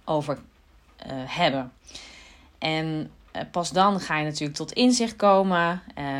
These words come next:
weet je ook überhaupt wat je wel en niet kan verwachten. Want, want ook nogmaals, er ook zo'n hele, ehm, baanbrekende, en uiteraard zijn daar,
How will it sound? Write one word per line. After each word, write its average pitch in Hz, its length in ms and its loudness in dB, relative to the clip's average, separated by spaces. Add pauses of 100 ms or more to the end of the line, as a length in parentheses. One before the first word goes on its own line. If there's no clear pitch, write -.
(140)
weet 143 240 -2
je - 100 -4
ook 135 280 -6
überhaupt 139 440 -6
wat 151 120 -8
je 147 80 -8
wel 147 200 -2
en 160 100 -4
niet 208 180 0
kan 196 220 -4
verwachten. 156 680 -4 (920)
Want, 170 440 0 (220)
want 165 320 -4
ook 175 240 2
nogmaals, 170 840 -2 (300)
er - 180 -4
ook 180 160 0
zo'n 170 220 0
hele, 170 840 0 (140)
ehm, 151 600 -6 (840)
baanbrekende, 156 800 -2
en 147 340 0
uiteraard 151 540 -2
zijn 156 180 -4
daar, 143 360 -2